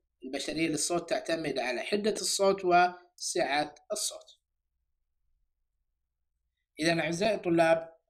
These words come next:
تعلمنا في درسنا لهذا اليوم الكشف عن موجات الضغط،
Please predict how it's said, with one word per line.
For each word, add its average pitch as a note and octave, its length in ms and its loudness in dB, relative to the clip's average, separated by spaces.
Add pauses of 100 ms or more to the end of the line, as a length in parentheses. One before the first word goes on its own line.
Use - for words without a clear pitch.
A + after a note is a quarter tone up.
(240)
تعلمنا D3 460 0
في C3+ 120 -8
درسنا C3+ 400 -4
لهذا D3 360 -2
اليوم D#3+ 480 0 (460)
الكشف - 440 -4
عن C#3 360 -4 (440)
موجات B2+ 540 0 (120)
الضغط، D#3 680 2